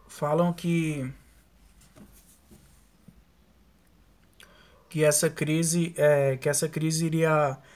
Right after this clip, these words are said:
aumentar muito os presídios, i-, iria lotar os presídios. E muito argumento que essas pessoas também usam são que jovem tem que, tem que estudar e não tem que tá preso. Jovem tem que estudar e não tem que tá em cadeia.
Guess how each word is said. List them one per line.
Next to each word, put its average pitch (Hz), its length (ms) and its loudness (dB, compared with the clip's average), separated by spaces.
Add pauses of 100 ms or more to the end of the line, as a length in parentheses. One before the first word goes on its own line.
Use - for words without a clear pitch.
(160)
aumentar 160 520 2
muito 170 200 4
os 160 120 -4
presídios, 147 480 -2
i-, 160 200 -10
iria 190 360 2
lotar 175 400 4
os 156 100 0
presídios. 170 640 -4 (580)
E 175 840 -2
muito 202 300 0
argumento 185 580 0
que 170 80 -2
essas 170 200 0
pessoas 165 360 -4
também 190 280 -2
usam 185 340 0
são 175 260 0
que 165 420 -2
jovem 165 360 0
tem 175 120 -4
que, 170 120 -8
tem 170 320 -4
que 170 120 -2
estudar 170 720 0 (180)
e 156 40 -4
não 160 160 -2
tem 180 160 -2
que 175 100 -4
tá 180 160 0
preso. 139 500 -4 (760)
Jovem 143 240 -2
tem 156 120 -6
que 165 120 -8
estudar 156 440 -2
e 156 40 -4
não 160 140 -4
tem 175 120 -4
que 175 80 -8
tá 175 140 -2
em 170 60 0
cadeia. 139 520 -2